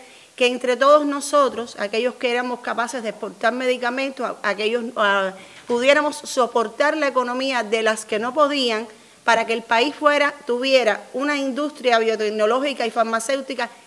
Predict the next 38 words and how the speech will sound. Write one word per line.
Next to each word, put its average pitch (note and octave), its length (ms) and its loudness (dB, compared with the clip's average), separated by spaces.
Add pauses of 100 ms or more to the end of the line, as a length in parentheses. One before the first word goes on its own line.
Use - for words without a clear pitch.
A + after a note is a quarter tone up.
(120)
independiente B3+ 880 -2
que A#3 100 -2
se G#3+ 160 -4
sostuviera C#4 840 0 (300)
y A#3+ 100 -6
sostuviera B3+ 640 0
la B3+ 100 0
salud A3+ 320 0
pública C4+ 440 -2
del G3+ 140 2
país, F3 400 -6
en G3+ 120 -8
el F#3+ 60 -6
sentido B3 400 -2
de C#4 180 2
la A3+ 260 0
producción A3 440 -4
de A#3+ 80 -8
medicamentos. F3+ 680 -8 (480)
Y B3+ 140 2
eso D#4 180 2
es E4 60 2
lo D#4 80 2
que C4 80 -2
nosotros C4 400 -2
hoy C#4 120 -2
tenemos C#4 460 -4
en B3+ 140 -6
el, C4 220 -4
en A3 120 -6
ese A#3 220 -4
gran B3+ 200 -2
consorcio C4 460 -4
empe-, B3+ 280 -8
empresarial A#3 560 -6
llamado A#3+ 360 -4
BioCuba G3+ 460 -4
Pharma. F#3 400 -12